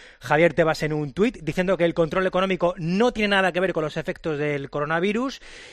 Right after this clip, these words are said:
y que el erte es un instrumento legal para casos de fuerza mayor. Fíjate si es legal, Juanma, que como hemos contado esta tarde en Tiempo de Juego con Paco, el noventa por ciento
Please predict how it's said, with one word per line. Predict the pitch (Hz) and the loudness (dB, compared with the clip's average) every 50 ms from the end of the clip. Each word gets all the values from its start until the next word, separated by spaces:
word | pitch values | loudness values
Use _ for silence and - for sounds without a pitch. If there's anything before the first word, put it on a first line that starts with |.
| - _ | -12 _
y | - 202 202 | -2 -2 2
que | - - 185 175 | 4 6 6 6
el | 180 | 6
erte | 196 208 - - 214 214 - 180 | 4 4 2 2 0 0 0 0
es | 190 - | -2 -4
un | - 185 | -4 -6
instrumento | 180 156 - 170 165 180 196 185 160 202 180 | -6 -6 -6 -6 -4 -2 -4 -2 0 0 0
legal | 165 170 160 180 202 - | 2 2 2 2 0 0
para | - 165 151 151 | 0 0 0 0
casos | - 180 - 202 160 | -2 -4 -6 -4 -4
de | 170 - | -4 -2
fuerza | - 175 156 - 180 | -2 -2 -4 -2 -2
mayor. | 170 208 214 170 - - _ _ | 0 0 0 0 -2 -6 _ _
Fíjate | - 196 185 - 196 - 160 | 0 0 2 2 2 0 0
si | - - 196 | -2 0 -2
es | 180 | 0
legal, | 151 147 160 185 196 | 0 0 0 0 0
Juanma, | 180 - 185 196 196 208 185 | 0 0 0 0 2 0 -2
que | 160 139 | -2 -4
como | 147 151 | -4 -4
hemos | 160 165 - | -6 -6 -6
contado | - 156 143 160 139 | -6 -6 -4 -4 -4
esta | 160 139 | -4 -2
tarde | 147 143 143 143 | -2 -2 -2 -2
en | 135 | -4
Tiempo | 147 139 127 139 | -4 -4 -4 -4
de | 135 120 | -4 -2
Juego | 123 143 139 123 | -2 -4 -4 -4
con | 131 131 123 | -4 -6 -2
Paco, | - 151 156 151 175 185 208 - - - - - - - - - - _ _ - | -2 -2 0 2 0 0 0 -2 -8 -16 -20 -20 -20 -20 -20 -20 -20 _ _ 0
el | 165 160 160 160 165 | 2 2 4 4 4
noventa | 175 180 185 208 220 226 214 170 214 208 208 - _ - | 4 4 4 4 2 0 0 -2 -2 -2 -2 -4 _ -4
por | 165 170 170 | -2 -2 -2
ciento | - - 190 196 185 156 131 - 110 98 92 | -2 -2 0 0 0 -2 -4 -10 -14 -16 -16